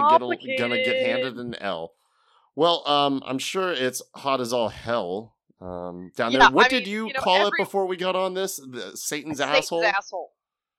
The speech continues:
Speaker 2: Yes. But I mean, pretty much <laughs> anywhere in the South right now is Satan's asshole.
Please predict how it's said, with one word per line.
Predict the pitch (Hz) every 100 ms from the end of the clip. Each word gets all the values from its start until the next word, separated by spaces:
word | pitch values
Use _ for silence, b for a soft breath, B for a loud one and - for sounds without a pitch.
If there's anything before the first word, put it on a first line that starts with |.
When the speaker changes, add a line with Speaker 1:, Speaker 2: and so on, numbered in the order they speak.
| _
Speaker 2:
Yes. | 170 - - _ _ _ _ _ _ _ _ - B B B _
But | 285
I | 294
mean, | 294 285
pretty | - 349
much | 302 - -
<laughs> |
anywhere | 254 262 254 220 208
in | 196
the | 190
South | 220 185 -
right | 175 165
now | 170 165 165
is | 165
Satan's | 202 170 -
asshole. | 170 160 - 156 139